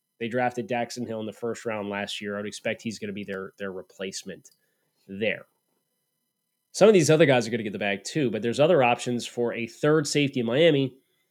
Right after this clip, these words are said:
that has my radar going. But before we get there, I've gotta talk to you about our friends over at Built Bar. We just got through the holidays. I know my goal is to eat a little healthier and more consistent this year, which is why the life hack that is Built Bar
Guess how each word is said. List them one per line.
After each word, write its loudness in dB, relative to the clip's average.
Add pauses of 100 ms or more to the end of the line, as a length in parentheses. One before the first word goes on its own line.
(1040)
that -16
has -8
my -4
radar -4
going. -2
But -4
before -4
we -2
get 0
there, -4
I've -16
gotta -10
talk -6
to -12
you -8
about -4
our -8
friends -8
over -12
at -8
Built 4
Bar. -6
We -14
just -6
got 2
through -2
the 4
holidays. 6 (320)
I -6
know 2
my 2
goal 4
is -6
to -4
eat -2
a -2
little -4
healthier -4
and -6
more -8
consistent -6
this -6
year, -2 (340)
which -20
is -10
why -4
the -8
life -8
hack -6
that -8
is -14
Built 2
Bar -2